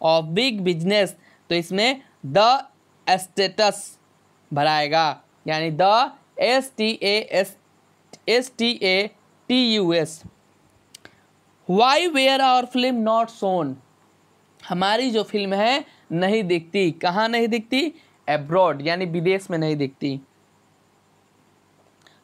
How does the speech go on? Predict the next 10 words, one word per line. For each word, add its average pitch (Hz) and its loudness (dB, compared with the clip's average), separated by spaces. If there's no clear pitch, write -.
"The 190 4
technician", 226 -2
थर्ड 208 2
प्रश्न, 214 -4
"The 185 0
technician 269 0
will", 254 4
खाली 190 2
स्थान, 196 -2
blank 185 0